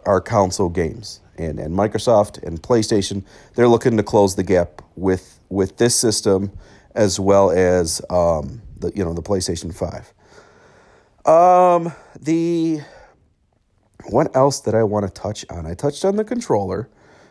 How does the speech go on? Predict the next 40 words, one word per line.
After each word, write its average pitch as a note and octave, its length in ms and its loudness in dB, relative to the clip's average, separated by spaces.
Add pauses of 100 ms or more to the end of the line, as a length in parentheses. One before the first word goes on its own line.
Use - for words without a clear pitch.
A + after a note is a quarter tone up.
(120)
'cause A#2 180 -4
the G#2 80 -6
controller, B2 800 0
they A#2+ 160 -2
did D3+ 240 -4
switch - 360 -2
up F#3 120 -2
the G3+ 80 -8
controller, F#3 600 2 (380)
which, - 360 -8
which A2+ 220 -4
I B2+ 120 6
think C3+ 260 -4
it, A2 220 -4
it G#2+ 240 -4
is G2+ 260 -4
nice. C3+ 480 -2 (100)
Um, F#2+ 540 -4 (1120)
they A#2 140 2
added B2 160 2
the C#3 40 -4
share C3+ 280 4
button, B2 300 2
they A2+ 120 4
added A2 160 0
the A#2 80 0
D, A2 200 -4 (180)
the G2+ 100 -2
D-pad. G2+ 540 0
So D#3+ 180 4
at D3+ 120 4
first G#3+ 260 4
glance, F3+ 320 2
the D3+ 80 -8
controller, C#3 600 0 (460)
th-, A2+ 140 -4
there's A#2+ 200 0
not A#2+ 240 2
much A2+ 240 -2
difference G2 480 -4